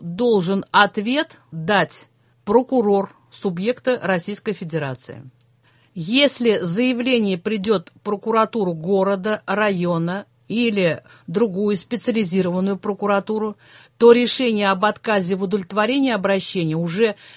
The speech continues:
принимает и даёт ответы заявителю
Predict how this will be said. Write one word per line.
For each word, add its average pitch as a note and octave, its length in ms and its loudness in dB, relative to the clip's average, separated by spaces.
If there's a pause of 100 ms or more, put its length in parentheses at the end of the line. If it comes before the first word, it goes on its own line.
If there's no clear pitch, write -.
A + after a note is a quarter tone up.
(120)
принимает G#3+ 680 0
и G3+ 160 -8
даёт G3+ 480 -2
ответы F#3+ 520 -4
заявителю F3 760 -4